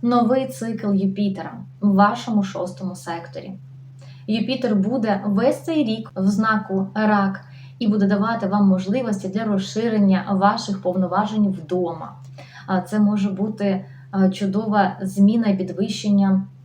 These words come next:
ваших посадових обов'язків. Ви будете більше відчувати розслабленості, задоволення від життя, а також відкриваються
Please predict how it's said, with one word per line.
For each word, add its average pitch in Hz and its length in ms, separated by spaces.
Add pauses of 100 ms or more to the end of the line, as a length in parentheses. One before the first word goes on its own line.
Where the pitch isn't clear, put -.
(840)
ваших 196 440
посадових 190 680
обов'язків. 185 680 (220)
Ви 226 120
будете 208 360
більше 196 400
відчувати 190 800 (240)
розслабленості, 190 1300 (720)
задоволення 196 800 (160)
від 202 220
життя, 185 640
а 214 160
також 254 640
відкриваються 202 760